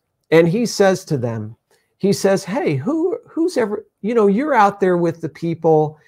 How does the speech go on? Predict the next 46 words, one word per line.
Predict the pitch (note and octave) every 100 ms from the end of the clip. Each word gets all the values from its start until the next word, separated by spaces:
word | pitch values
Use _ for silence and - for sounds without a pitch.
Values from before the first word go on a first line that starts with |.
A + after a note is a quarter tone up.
| _ -
and | C#3+ C3+ D3+
you're | A3+ G3
hearing | - F3 F3+ E3
what | D#3 D3
they're | C#3 B2+
saying. | - C#3+ B2+ A2 _ _ _
Who | A3 G3 F4
are | G4
they | A#3+ F#3
saying | - F#3 F3+ E3
that | C3+
I | C3+ C3
am?" | C3+ D#3+ D#3 G2 G2+ _ _ _ A3
And, | A3+
you | A#3
know, | A3 F#3+
they, | F3 F3+ E3+ - _
the | E3+
disciples | D#3+ - F3 F3 E3 -
said, | E3 D#3+ D3
you | F#3
know, | F3
"Well, | E3 D#3
some | D3+ - A3+ D#4
say | - F#3
you're | F#3 F#3
Jeremiah, | C#3+ F#3+ A3 G3+ G3 A#3 A3+ F#3
the, | C#3+ B2+ B2 _ -
or | D#3+ D#3+
some | - F#3+ G3
other | F#3+ F#3+
prophet. | - F#3 G#3 F#3+ D#3
Some | - A#3+
say | - A3
you're | G#3+ F#3+ D#3+ - _ _
Elijah, | D#3+ E3+ E3+ G#3 G3 E3
or, | D#3
or, | - F#3 E3+ - _
or | F3
John | D#3+ G3+ A3 A3
the |
Baptist | F#3+ G3 G3+ G#3 F3+ E3
risen | F#3 G3 F#3
from | - F#3 F3
the | D#3
dead." | E3+ G#3 D3+